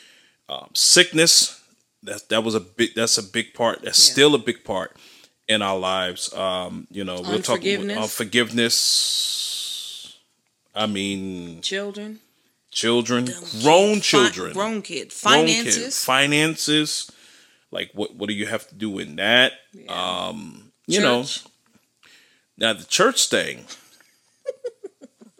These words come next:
Speaker 1: Put this mic down here. Now the church thing. I, I get in trouble so much, especially on Facebook.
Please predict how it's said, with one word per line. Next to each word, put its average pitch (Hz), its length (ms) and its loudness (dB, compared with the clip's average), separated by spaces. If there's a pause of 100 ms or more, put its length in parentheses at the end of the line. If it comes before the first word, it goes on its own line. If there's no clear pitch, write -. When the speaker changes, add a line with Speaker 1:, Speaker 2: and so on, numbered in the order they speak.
(880)
Speaker 1:
Put - 120 -20
this - 180 -20
mic - 220 -20
down - 260 -20
here. - 160 -20 (1700)
Now 175 280 -20
the - 120 -20
church - 400 -4
thing. - 240 -12 (2000)
I, 147 180 8
I 151 140 10
get 156 200 0
in 127 100 -2
trouble 104 320 2
so 110 280 0
much, 90 440 -8 (2750)
especially 123 480 0
on 95 100 -6
Facebook. - 560 -12